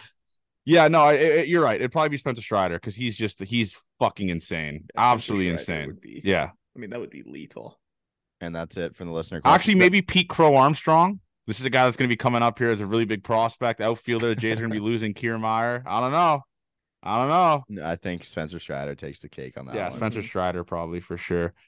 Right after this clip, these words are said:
Speaker 1: But,
Speaker 3: All right,
Speaker 1: uh,
Speaker 3: thanks
Speaker 1: yeah.
Speaker 3: for all the listener questions today. There was a lot of them.
Speaker 1: That was a good one. Yeah, I appreciate that, guys.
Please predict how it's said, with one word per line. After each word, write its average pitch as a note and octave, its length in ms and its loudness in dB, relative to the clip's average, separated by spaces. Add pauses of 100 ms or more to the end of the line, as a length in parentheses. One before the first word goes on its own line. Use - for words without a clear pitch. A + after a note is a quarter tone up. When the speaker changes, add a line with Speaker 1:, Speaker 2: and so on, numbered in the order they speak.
(100)
Speaker 1:
But, A2+ 160 4
Speaker 3:
All G#2+ 60 4
right, B2 80 8
Speaker 1:
uh, A#2+ 120 6
Speaker 3:
thanks C#3+ 160 8
Speaker 1:
yeah. - 40 6
Speaker 3:
for E3 80 6
all D#3+ 100 6
the D#3 60 2
listener C#3 300 0
questions C3+ 400 0
today. F#2+ 180 2
There F2 120 6
was F#2 80 2
a F#2+ 60 0
lot F#2 180 4
of E2+ 40 -2
them. D2+ 160 -4 (460)
Speaker 1:
That G#2+ 100 2
was A#2 120 0
a G#2 40 -10
good A#2 160 0
one. F2+ 160 -2
Yeah, G2 200 -2 (180)
I F#2 80 -2
appreciate G#2 460 -2
that, F2+ 180 0
guys. F2+ 220 0